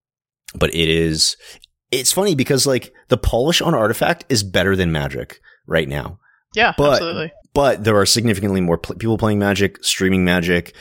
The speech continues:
Speaker 1: uh, putting money into that scene. Um, so yeah, I don't know. It, it's a weird, it's a weird time to be a card game fan. Um, but, uh, poor Artifact. Dear, dear Volvo, fix Artifact.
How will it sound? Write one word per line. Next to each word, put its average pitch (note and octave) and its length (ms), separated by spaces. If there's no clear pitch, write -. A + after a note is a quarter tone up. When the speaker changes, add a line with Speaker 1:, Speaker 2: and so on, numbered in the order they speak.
Speaker 1:
uh, D#2+ 280
putting F#2+ 280
money F2 260
into E2+ 180
that E2+ 180
scene. E2 480
Um, D#2 840
so D#2+ 400
yeah, D2+ 320
I F2+ 100
don't G2+ 100
know. D2+ 180
It, B2+ 200
it's A#2 120
a B2+ 60
weird, B2+ 360
it's - 100
a D3+ 40
weird F3+ 260
time A2+ 460
to - 80
be G#2+ 120
a F2+ 40
card G2 260
game E2 200
fan. C#2 440
Um, C#2+ 600
but, - 300
uh, C2+ 320
poor F2+ 180
Artifact. C#2 580
Dear, F2 200
dear F#2 240
Volvo, D2 600
fix - 220
Artifact. - 460